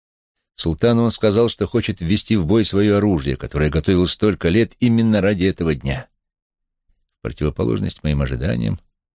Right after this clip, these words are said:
султан ответил, что время для этого действительно пришло. Но сначала нужно дождаться подхода Сары Хусейн-паши,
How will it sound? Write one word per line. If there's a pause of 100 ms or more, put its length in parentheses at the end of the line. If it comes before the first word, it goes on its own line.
(560)
султан
ответил,
что
время
для
этого
действительно
пришло. (760)
Но
сначала
нужно
дождаться
подхода
Сары
Хусейн-паши,